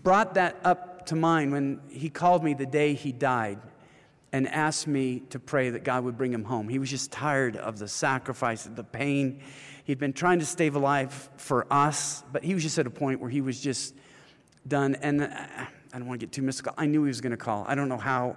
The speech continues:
I, I knew. And I knew what to say. I just reminded him of that. I just said, "Bill, I just want you to know Lisa will be okay.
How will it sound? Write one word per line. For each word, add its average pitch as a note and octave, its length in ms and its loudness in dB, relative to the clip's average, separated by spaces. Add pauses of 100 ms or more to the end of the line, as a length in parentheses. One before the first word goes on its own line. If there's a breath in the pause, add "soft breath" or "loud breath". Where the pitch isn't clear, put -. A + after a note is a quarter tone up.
I, C3 180 0
I C3+ 120 0
knew. A#2+ 360 0 (760 loud breath)
And D3+ 120 2
I D3+ 80 2
knew E3 160 6
what E3+ 180 2
to D#3 80 -2
say. E3+ 300 2
I C3 120 4
just C#3+ 200 -6
reminded D3+ 560 2
him C3 140 0
of A#2 100 -2
that. A2+ 280 -6
I B2+ 60 -6
just B2 140 -10
said, C#3+ 140 -8
"Bill, C3+ 140 2
I C3 80 2
just C3+ 180 -6
want D3+ 240 -2
you C#3 60 -4
to C3+ 100 -2
know C3 140 0
Lisa C3+ 340 0
will B2+ 100 -2
be B2 180 0
okay. G#2+ 440 -8